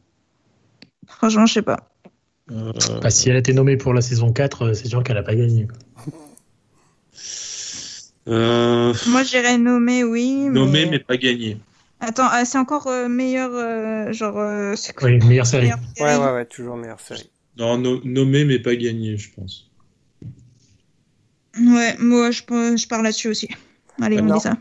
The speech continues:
Speaker 4: non, non. Pas
Speaker 1: Non ?
Speaker 4: de, pas de nomination, seulement Golden Globe.
Speaker 1: Ah,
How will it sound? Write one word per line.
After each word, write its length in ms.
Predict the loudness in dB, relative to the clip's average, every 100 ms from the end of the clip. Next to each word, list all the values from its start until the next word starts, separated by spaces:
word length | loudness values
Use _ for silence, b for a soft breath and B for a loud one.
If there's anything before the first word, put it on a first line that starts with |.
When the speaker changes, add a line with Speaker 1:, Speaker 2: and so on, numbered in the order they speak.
| -6
Speaker 4:
non, 160 | -10
non. 160 | -10 -14 _ _ _ _ _ _ 2
Pas 80 | 4
Speaker 1:
Non ? 40 | 6
Speaker 4:
de, 40 |
pas 240 | 2 -4 -6
de 40 |
nomination, 600 | -6 -6 -8 -10 -12 -16
seulement 360 | -12 -10 -6 -6
Golden 360 | -6 -8 -8 -10
Globe. 300 | -12 -16 -20 _ _ _ _ _ _ _ -2
Speaker 1:
Ah, 240 | 0 0